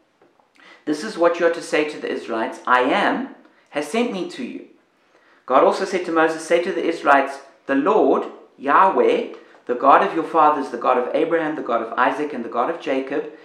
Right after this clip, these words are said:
has sent me to you.' This is my name forever, the name you shall call me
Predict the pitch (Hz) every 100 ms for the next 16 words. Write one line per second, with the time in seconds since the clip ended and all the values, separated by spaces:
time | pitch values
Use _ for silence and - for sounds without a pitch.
0 | _ 151 151 202 208 180 165 - - -
1 | - - _ _ _ _ - - 117 208
2 | 208 208 165 156 147 151 170 - - 127
3 | 127 117 117 - - _ _ 120 117 123
4 | 143 165 156 - - - 160 165 135 120
5 | -